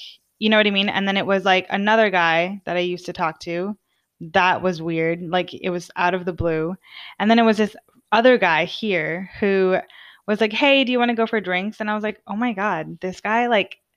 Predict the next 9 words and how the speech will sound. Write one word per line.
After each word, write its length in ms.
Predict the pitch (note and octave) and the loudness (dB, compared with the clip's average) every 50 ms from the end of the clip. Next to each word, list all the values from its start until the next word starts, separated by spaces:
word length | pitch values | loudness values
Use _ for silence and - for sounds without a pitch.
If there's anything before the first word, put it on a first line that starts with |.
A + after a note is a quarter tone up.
| _ _ - | _ _ -12
this 280 | D#3+ E3+ F#3 G#3+ - | -4 -4 -2 -2 -2
guy? 380 | - - C#4 D4 D#4 E4 E4+ D#4 | -2 0 2 2 4 2 2 2
Oh 140 | - B3+ D4 | 2 0 2
my 140 | D#4+ F4 F4+ | 2 2 2
God." 340 | F#4 G4 G4 G4+ G#4 G4+ F#4 F#4 - - - - - - - | 2 2 2 2 0 -2 -4 -6 -10 -14 -14 -14 -16 -4 0
And 240 | A3+ A#3 A#3 A#3 B3 | 2 4 4 4 4
then 320 | C4+ C#4+ C#4 B3+ A#3+ - - - | 4 4 4 2 0 -2 -2 -2
another 640 | - A3 A3 A3+ A3+ A#3 A#3+ C4 D4 C#4+ D4 C4 | -2 0 0 0 2 2 4 4 4 4 4 4
guy 540 | G#3 G3 F3+ D#3 D3 C3+ G2+ G2+ - F#3+ F3+ | 4 2 0 0 0 -2 -4 -6 -8 -12 -16